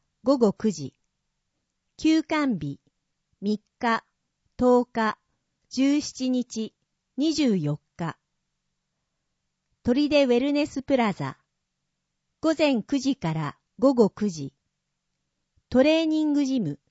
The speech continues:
午前八時三十分から午後十時。休館日、三日、十日、十七日、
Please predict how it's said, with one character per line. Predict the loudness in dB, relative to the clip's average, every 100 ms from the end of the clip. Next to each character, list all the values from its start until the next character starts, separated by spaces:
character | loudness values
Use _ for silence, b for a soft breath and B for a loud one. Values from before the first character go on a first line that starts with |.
| _ _ _ _ _ _ -2
午 | 0
前 | 0 0 -2
八 | -6 -6
時 | -4 -4
三 | -4 -4 -2
十 | -4
分 | -6 -4 -4 -4
か | -8 -8
ら | -8 -12 _
午 | 0 2
後 | 2 0
十 | 0 -2
時。 | -2 -10 -16 _ _ _ _ _ _ _ _ _ -4
休 | 0 0
館 | 0 0 0 -2
日、 | -6 -10 _ _ _ _ _ -6
三 | -6 -6 _ -2
日、 | -2 -2 _ _ _ _ 2
十 | 4 4 2
日、 | -2 -4 -4 _ _ _ _ -4
十 | 2 2 0
七 | -4 -4 -2
日、 | -2 -6 -10 -10